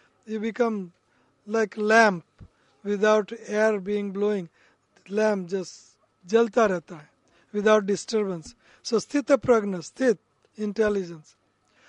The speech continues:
So your intelligence, बुद्धि, आपकी बुद्धि बिल्कुल स्थित हो जाएगी। कैसे? महा and mantra,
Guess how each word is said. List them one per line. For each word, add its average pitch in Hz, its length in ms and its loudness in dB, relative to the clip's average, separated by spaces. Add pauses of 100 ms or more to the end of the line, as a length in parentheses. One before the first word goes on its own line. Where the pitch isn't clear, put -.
(160)
So - 80 -16
your 240 260 6
intelligence, 247 880 2 (380)
बुद्धि, 226 540 0 (720)
आपकी 220 320 0
बुद्धि 240 500 0 (480)
बिल्कुल 277 400 0
स्थित - 520 0
हो 233 240 6
जाएगी। 180 480 0 (400)
कैसे? 285 440 4 (440)
महा 214 720 8 (540)
and 226 180 -2
mantra, 226 580 0